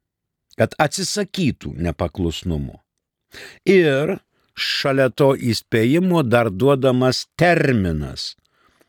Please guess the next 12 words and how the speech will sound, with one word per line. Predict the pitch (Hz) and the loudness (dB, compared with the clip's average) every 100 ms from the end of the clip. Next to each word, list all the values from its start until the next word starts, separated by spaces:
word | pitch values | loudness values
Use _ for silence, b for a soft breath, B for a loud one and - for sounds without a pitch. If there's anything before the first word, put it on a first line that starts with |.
| _ _ - | _ _ -10
skiriant | - - - 135 131 147 180 190 - _ _ - | -8 -6 2 2 4 2 0 -6 -14 _ _ 0
jam | 120 107 113 - _ _ _ _ - | 2 2 0 -8 _ _ _ _ 0
tinkamą | 170 196 185 170 156 156 156 | 0 -2 0 0 2 0 -2
laiką | 107 107 107 113 107 120 113 - _ _ _ _ - | 0 2 4 2 0 0 0 -4 _ _ _ _ -12
susiprasti. | - - 98 76 90 71 - - 73 _ _ _ _ _ _ _ _ _ - | -8 -6 -6 -2 -2 -2 -8 -12 -18 _ _ _ _ _ _ _ _ _ -10
Savaitę, | - 101 117 156 160 143 123 113 _ _ _ _ _ _ _ - | -6 -2 0 0 -2 -4 -8 -12 _ _ _ _ _ _ _ 0
mėnesį, | 92 127 147 143 123 - 107 104 - _ _ _ _ _ _ _ - | 2 4 2 0 0 -4 -10 -12 -16 _ _ _ _ _ _ _ -4
pusmetį, | 147 139 127 110 107 - 101 98 _ _ _ b b b b | -2 -2 -4 -4 -4 -8 -12 -12 _ _ _ b b b b
taip | 156 175 - | -2 -2 -4
kaip | 131 123 - | -2 -2 -4
skiriančiajam | - - - 123 107 98 - 120 120 113 117 | -10 -8 -4 -2 0 -2 -2 -2 -2 -4 -4
atrodys. | 95 - 90 73 69 71 - | -8 -6 -4 -4 -6 -14 -16